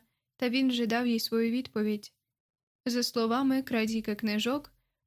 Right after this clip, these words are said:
пані Гольцепфель майже годину обіймала його тіло.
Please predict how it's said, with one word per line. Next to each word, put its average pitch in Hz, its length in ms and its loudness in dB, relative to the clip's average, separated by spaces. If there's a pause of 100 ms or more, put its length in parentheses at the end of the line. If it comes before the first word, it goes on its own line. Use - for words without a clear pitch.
пані 311 280 2
Гольцепфель 254 640 2
майже 240 340 2
годину 247 480 2
обіймала 220 520 2
його 226 260 0
тіло. 214 480 -2